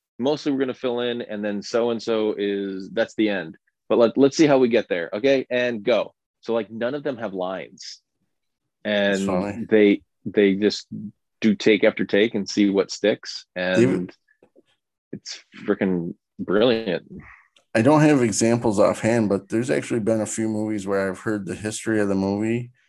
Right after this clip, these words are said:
Speaker 2: and they were like, most of the dialogue was,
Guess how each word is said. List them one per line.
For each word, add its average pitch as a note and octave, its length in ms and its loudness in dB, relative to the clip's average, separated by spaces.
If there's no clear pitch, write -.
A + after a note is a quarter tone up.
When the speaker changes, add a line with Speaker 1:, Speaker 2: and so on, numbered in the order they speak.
Speaker 2:
and G#2+ 180 0
they G#2+ 60 2
were G2+ 160 2
like, F#2+ 400 0
most A2 360 0
of G2+ 60 -4
the G2 80 -2
dialogue F#2+ 560 2
was, F#2 800 -8